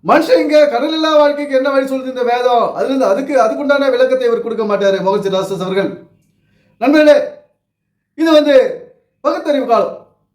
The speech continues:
ரெண்டாயிரம் வருஷம் தாண்டி ரெண்டாயிரத்தி இருபத்தி நாலுல இப்ப நம்ம நிக்கிறோம். இப்போ நம்ம ஒரு பகுத்தறிவோடு சிந்திக்காத பயம், பயம், பயம், பயம், பயம், பை-, பைபிள்னா பயம், பைபிள்னா பயம், பைபிள்னா பயம்,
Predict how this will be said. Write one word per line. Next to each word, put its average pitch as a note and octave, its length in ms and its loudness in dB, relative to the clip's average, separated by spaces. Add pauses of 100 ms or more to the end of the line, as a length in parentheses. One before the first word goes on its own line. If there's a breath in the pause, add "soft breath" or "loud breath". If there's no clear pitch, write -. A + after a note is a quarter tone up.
(140)
ரெண்டாயிரம் D4 380 4
வருஷம் C4+ 340 -4
தாண்டி B3+ 280 -4
ரெண்டாயிரத்தி B3+ 360 0
இருபத்தி C#4+ 280 -4
நாலுல B3+ 340 -2
இப்ப A#3+ 120 -4
நம்ம G#3+ 220 -8
நிக்கிறோம். G3+ 400 -2 (300)
இப்போ D#4+ 240 -4
நம்ம C4+ 500 2 (380)
ஒரு A#3+ 180 -2
பகுத்தறிவோடு C#4 540 0
சிந்திக்காத B3+ 800 -2 (680)
பயம், C#4+ 260 4
பயம், C4+ 240 0
பயம், B3+ 220 4
பயம், B3 240 -4
பயம், A#3 260 -2
பை-, A#3 120 0
பைபிள்னா C4 500 0
பயம், G#3 220 -2
பைபிள்னா C4+ 400 0
பயம், A3 240 -2
பைபிள்னா C4 400 -2
பயம், A3 220 0